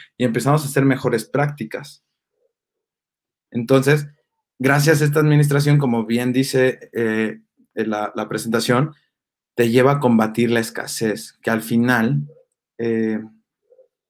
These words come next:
digamos que, que el administrar te va a llevar a, a tener un manejo adecuado y eficiente de los recursos. Ya vimos cuáles, ¿no?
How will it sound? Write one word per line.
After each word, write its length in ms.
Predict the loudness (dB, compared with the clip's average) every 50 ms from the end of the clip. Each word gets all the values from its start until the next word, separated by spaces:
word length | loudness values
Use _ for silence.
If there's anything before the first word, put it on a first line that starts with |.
| _ -20 _ _ _ _ _ _ _ _ _ _ _ _ _ _ _
digamos 500 | -4 -2 0 2 4 6 6 6 4 2
que, 480 | 2 4 6 6 6 6 4 2 0 -8 -20 -20 -20 _ _ _ _ _ _ _ _ _ _ _ _ _ -20 -20 -20 _ _ _ _ _ _ _ _ _ _ _ _ _ _ _ _ _ _ _ _ _ -20 -20 -20 -18 _
que 420 | 2 4 6 6 4 2 0 -8 -20 -20 _ _
el 220 | _ 2 4 6 6
administrar 960 | 6 6 8 8 8 8 6 4 2 0 2 4 4 4 2 0 -4 -12 -16 _ _ _ _ _ _ _ _ _ -20 -20 -20 _ _ _ _
te 80 | -4 -2
va 80 | 0
a 40 | 0
llevar 240 | 2 2 2 2 2
a, 500 | 2 0 0 0 -2 -4 -2 -2 -2 -4
a 100 | -6 -6
tener 420 | -6 -4 -2 -2 -2 -2 -4 -4 -4
un 420 | -2 0 2 2 2 2 0 0
manejo 380 | 0 -2 -2 -2 -6 -4 -2 -2
adecuado 480 | -2 -2 -2 -2 -2 -2 -2 0 0
y 80 | 0 -2
eficiente 480 | -2 -6 -8 -10 -10 -10 -6 -4 -2
de 140 | -2 -2 -2
los 220 | -2 -4 -4 -4 -6
recursos. 420 | -8 -4 -4 -4 -4 -2 -4 -2
Ya 120 | -2 0
vimos 340 | 0 0 -2 -2 -2 -4 -4
cuáles, 360 | -6 -6 -6 -4 -6 -10 -8
¿no? 240 | -4 -4 -2 -2 -4